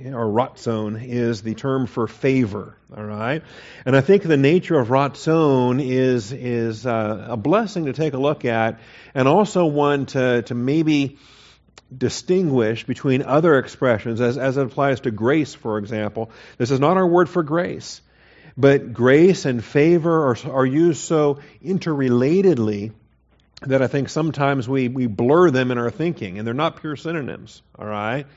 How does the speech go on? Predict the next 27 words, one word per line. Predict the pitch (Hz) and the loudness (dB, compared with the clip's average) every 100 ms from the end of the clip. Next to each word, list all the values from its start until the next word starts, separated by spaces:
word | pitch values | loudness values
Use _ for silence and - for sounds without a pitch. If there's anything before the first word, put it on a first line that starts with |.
| _ _ _ _ | _ _ _ _
Uh, | 135 117 | 0 2
being | 104 143 143 | 4 2 2
gracious | 117 120 170 - 123 | 2 4 4 2 -2
is | 123 117 | -2 0
not | 139 127 | 0 0
being | 135 135 131 110 | 0 0 0 0
nice, | 147 113 - - _ _ _ _ - - | -2 -4 -12 -16 _ _ _ _ -18 -4
uh, | |
although | 120 131 123 123 131 | 0 4 4 4 4
it | 131 | 4
may | 127 127 127 120 120 | 4 2 2 2 -2
include | 120 113 - 165 160 143 | -4 -6 0 4 6 4
a, | 135 123 120 120 | 0 -4 -6 -6
a | 113 | -8
sense | 139 123 120 | -6 -4 -4
of | |
favor | 110 - 123 123 107 123 | -6 0 2 4 2 -2
and | 131 | -4
appreciation | 107 - 120 - 113 113 104 - 113 | -6 -4 -6 -4 -4 -4 -4 -8 -8
and | 113 107 | -6 -4
delight, | 107 107 101 113 135 - - - | -4 -4 -4 -8 -8 -16 -18 -4
a | 117 | -2
pleasure | 117 - 131 127 113 117 123 135 | -2 0 6 6 4 0 -2 -4
that | 117 117 | -6 -6
comes | 104 120 113 120 127 - | -4 -4 -2 -4 -10 -12
in | 127 113 | -8 -6
something. | 107 104 92 104 127 | -6 -8 -8 -12 -12